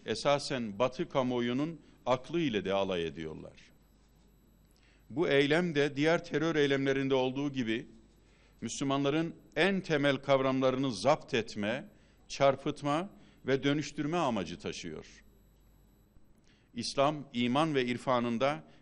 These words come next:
hiçbir şekilde karşılığı olmayan karanlık hedefler için tek bir alet ediliyor. Bu eylemi İslam'la ilişkilendirmeye yönelik yapılan her açıklama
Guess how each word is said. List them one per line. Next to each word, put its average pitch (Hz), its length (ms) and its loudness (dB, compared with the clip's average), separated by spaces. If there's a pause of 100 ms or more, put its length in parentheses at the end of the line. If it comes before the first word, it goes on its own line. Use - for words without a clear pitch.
hiçbir 139 300 -6
şekilde 135 500 -4
karşılığı 131 460 -2
olmayan 135 600 2 (340)
karanlık 139 580 2
hedefler 123 420 -2
için 135 460 -6 (420)
tek - 320 -6
bir 135 240 -2
alet 120 300 2
ediliyor. 80 540 -8 (2000)
Bu 135 200 -4
eylemi 151 420 2
İslam'la 156 600 -2
ilişkilendirmeye 135 960 -2
yönelik 110 520 -4
yapılan 127 500 -2 (240)
her 170 220 4
açıklama 117 760 -4